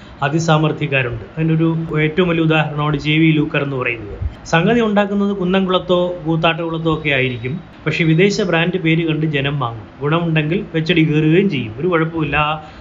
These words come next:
ബ്രാൻഡ് പേര് കണ്ടിട്ട് ജനം വാങ്ങുന്നു. അപ്പോൾ, ആ, ബ്രാ-, ആ ബ്ര-, വിദേശ ബ്രാൻഡ് പേര് അറിയാവുന്നവർ, കേട്ടിട്ടുള്ളവർ സാധനം വാങ്ങുന്നു. അതിന് നല്ല ഗുണനിലവാരം ഉണ്ടെങ്കിൽ അതിന് നല്ല പേരുണ്ടാവുകയും ചെയ്യും. പിന്നീട് അത് ബിസിനസ്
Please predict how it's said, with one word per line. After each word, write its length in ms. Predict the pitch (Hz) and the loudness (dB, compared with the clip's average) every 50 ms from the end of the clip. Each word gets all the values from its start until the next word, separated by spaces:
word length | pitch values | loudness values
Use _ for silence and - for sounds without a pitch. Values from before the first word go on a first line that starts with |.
| - - - - 127 | -20 -20 -12 -4 0
ബ്രാൻഡ് 280 | 139 147 160 175 190 | 2 2 2 2 2
പേര് 260 | 170 170 170 170 175 | 0 0 2 2 2
കണ്ടിട്ട് 280 | 160 151 151 147 - 160 | 2 2 0 0 -2 0
ജനം 300 | 165 160 147 151 156 160 | 2 2 2 2 2 2
വാങ്ങുന്നു. 480 | 156 139 139 143 147 139 135 139 156 156 | 0 0 -2 -4 -6 -6 -6 -8 -8 -10
അപ്പോൾ, 180 | 139 135 147 143 | -10 -8 -8 -8
ആ, 320 | 147 143 143 143 143 143 | -6 -6 -6 -6 -6 -6
ബ്രാ-, 340 | 143 131 135 143 147 151 147 | -6 -4 -4 -2 -2 -2 -4
ആ 160 | 143 147 151 | -4 -4 -4
ബ്ര-, 320 | 156 147 143 147 143 139 135 | -4 -4 -8 -10 -10 -10 -10
വിദേശ 340 | 143 143 156 170 170 170 175 | -8 -4 -4 -4 -4 -4 -6
ബ്രാൻഡ് 300 | 160 147 151 156 160 160 | -4 -2 -2 -4 -4 -2
പേര് 280 | 160 151 156 156 165 165 - - | -2 -2 0 0 -2 -6 -8 -4
അറിയാവുന്നവർ, 720 | 147 147 151 160 160 160 156 156 156 156 147 151 160 208 214 - - - - - - - 156 - | -2 0 2 4 4 4 2 2 0 0 0 2 2 2 0 0 -6 -18 -20 -18 -16 -10 -4 -2
കേട്ടിട്ടുള്ളവർ 680 | 160 160 170 160 160 147 147 151 151 147 156 185 190 - | -2 -2 -2 -4 -4 -2 0 0 0 0 0 0 -2 -2
സാധനം 360 | - 143 143 143 156 156 151 | -2 -4 -2 0 0 0 0
വാങ്ങുന്നു. 420 | 135 139 135 139 139 147 175 202 160 - - - - | -2 -2 -4 -6 -6 -6 -6 -6 -8 -12 -12 -6 -2
അതിന് 160 | 175 180 190 | 0 0 0
നല്ല 400 | 180 180 180 190 185 180 180 - - | 0 0 2 2 2 2 0 -2 -2
ഗുണനിലവാരം 720 | 165 160 165 175 180 190 190 185 185 185 185 185 185 180 | -2 0 2 2 2 2 2 2 2 2 2 2 0 0
ഉണ്ടെങ്കിൽ 340 | 170 165 165 165 170 180 180 | 0 -2 -2 -2 0 0 -2
അതിന് 200 | 170 165 170 170 | -2 -2 -4 -4
നല്ല 220 | 165 165 165 165 165 | -4 -2 -2 -2 0
പേരുണ്ടാവുകയും 680 | 160 160 160 165 165 160 156 156 160 160 160 156 147 | 0 0 0 0 0 -2 -2 -2 0 0 -2 -2 -4
ചെയ്യും. 240 | 139 139 143 156 160 | -6 -8 -8 -6 -6
പിന്നീട് 240 | 156 151 156 156 | -6 -6 -6 -6
അത് 200 | 151 147 151 143 | -6 -6 -6 -8
ബിസിനസ് 360 | 139 139 135 147 147 - - | -10 -10 -12 -12 -12 -8 -8